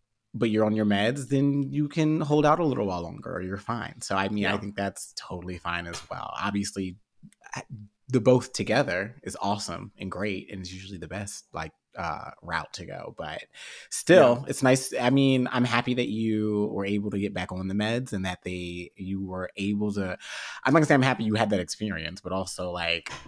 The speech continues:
Speaker 1: now you know. <laughs> You
Speaker 2: Yeah,
Speaker 1: know,
Speaker 2: I know.
Speaker 1: like, um,
Speaker 2: Um, I definitely didn't mean to be dramatic, but, um, I, do you, I, do you know what is the most annoying thing? And you're gonna be like, "No, what?" And I'm gonna be like,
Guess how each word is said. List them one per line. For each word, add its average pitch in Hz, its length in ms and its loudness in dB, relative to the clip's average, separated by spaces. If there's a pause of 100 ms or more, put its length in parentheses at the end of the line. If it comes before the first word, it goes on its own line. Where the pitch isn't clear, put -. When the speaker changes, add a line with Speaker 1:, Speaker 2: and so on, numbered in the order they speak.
(200)
Speaker 1:
now 92 120 -4
you 101 200 -2
know. 127 440 -2 (200)
<laughs> - 100 2 (220)
You 202 560 8
Speaker 2:
Yeah, 160 40 8
Speaker 1:
know, 143 380 6
Speaker 2:
I 127 80 6
know. 113 140 4
Speaker 1:
like, 107 240 -4 (760)
um, 98 760 -2
Speaker 2:
Um, 110 400 0 (500)
I 135 80 8
definitely 143 300 6
didn't 143 200 2
mean 123 120 2
to 117 60 0
be 104 140 -2
dramatic, 95 500 -6
but, 135 340 8
um, 113 380 2
I, 131 140 0
do 139 200 0
you, 151 240 4
I, 135 240 2 (960)
do 147 100 6
you 170 60 12
know 196 60 10
what 202 220 6
is 156 140 -2
the 160 80 2
most 127 240 4
annoying 110 460 -2
thing? 135 420 -8 (600)
And 113 80 0
you're 117 100 6
gonna 113 120 2
be 110 100 2
like, 110 200 2
"No, 165 220 6
what?" 131 380 2
And 113 180 -8
I'm 139 200 0
gonna 123 160 -4
be 98 160 -8
like, 90 380 -10